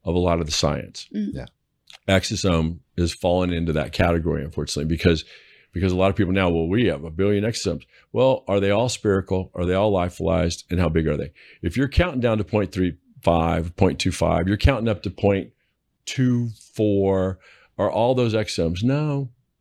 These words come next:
Speaker 1: no. The, now, are, are we missing some exosomes if we go down to point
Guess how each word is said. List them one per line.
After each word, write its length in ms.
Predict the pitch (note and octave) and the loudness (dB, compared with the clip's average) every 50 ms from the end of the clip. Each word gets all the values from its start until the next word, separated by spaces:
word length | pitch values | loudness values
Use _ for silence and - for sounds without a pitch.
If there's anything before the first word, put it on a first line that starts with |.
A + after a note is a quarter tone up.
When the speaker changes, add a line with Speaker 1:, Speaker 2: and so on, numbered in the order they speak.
| _ _ | _ _
Speaker 1:
no. 300 | - G2+ G2 G2 F#2+ G2 - - - - _ _ - | -2 0 0 0 -2 -4 -8 -16 -20 -20 _ _ -2
The, 260 | G#2 A#2 - A2+ A2+ | 0 0 0 0 0
now, 340 | A#2 A#2 A#2 A#2 A2 G#2+ - | 0 2 2 2 2 0 0
are, 280 | - G#2 G#2 G#2+ - - - - - _ _ | 0 0 0 0 0 -2 -10 -20 -20 _ _
are 160 | G#2+ A2+ A2+ | 0 2 2
we 200 | A2+ A2+ A#2+ A#2 | 2 2 2 0
missing 460 | A2 G#2+ G#2 A#2 D#3+ F3+ - - G3 D3+ | 0 0 2 2 0 0 0 -2 -2 -2
some 160 | - A2 G2 | 0 0 0
exosomes 800 | F#2 F#2 F2+ - F#2 E2+ - F2 D#2+ D#2+ D#2 F#2 A#2+ C3 - - - - - - - _ _ | 0 0 0 -2 -6 -2 0 2 2 2 2 0 -2 -4 -6 -12 -16 -20 -20 -20 -20 _ _
if 160 | G2+ G#2 - | -4 -2 2
we 120 | A#2 A2+ | 2 2
go 120 | G2+ A2 G#2 | 4 4 4
down 180 | G#2+ G#2 G2 | 2 2 0
to 60 | G2 | -2
point 440 | F2 - - A#2 A2+ A2+ A2 - - | -4 -2 0 2 2 2 0 -2 -6